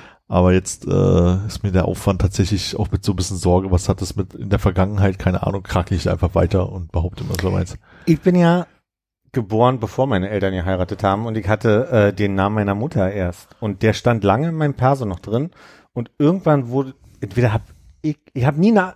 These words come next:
Speaker 2: aktive Entscheidung getroffen, aber er wurde irgendwann nicht mehr übernommen.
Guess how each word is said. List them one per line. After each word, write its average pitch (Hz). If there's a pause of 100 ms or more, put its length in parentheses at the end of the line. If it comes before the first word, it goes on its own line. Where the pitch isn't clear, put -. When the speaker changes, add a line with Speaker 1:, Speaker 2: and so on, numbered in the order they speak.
(120)
Speaker 2:
aktive 151
Entscheidung 156
getroffen, 123
aber 120
er 120
wurde 135
irgendwann 139
nicht 135
mehr 127
übernommen. 117